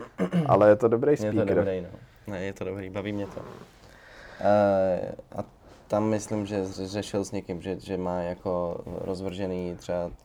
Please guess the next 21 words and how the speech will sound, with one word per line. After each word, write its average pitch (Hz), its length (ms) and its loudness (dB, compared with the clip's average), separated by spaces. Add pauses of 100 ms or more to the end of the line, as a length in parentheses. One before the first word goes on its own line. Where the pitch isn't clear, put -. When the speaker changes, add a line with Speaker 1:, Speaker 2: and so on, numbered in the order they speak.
(140)
Speaker 2:
přesně 92 340 -10
to 90 140 -10 (180)
odepisování 95 600 -4
na 90 200 -8
e-maily, 92 440 -2
má 92 200 -6
do 92 120 -2
dvou 95 220 -2
segmentů 92 540 -4
od 95 120 -6
devíti 95 360 -8
do 92 140 -6
desíti 92 440 -8
ráno 92 420 -6
a - 40 -6
od 87 200 -8
pěti 90 280 -10
do 87 100 -10
šesti - 360 -16
večer. 113 340 -6
Speaker 1:
Mhm. 110 160 -4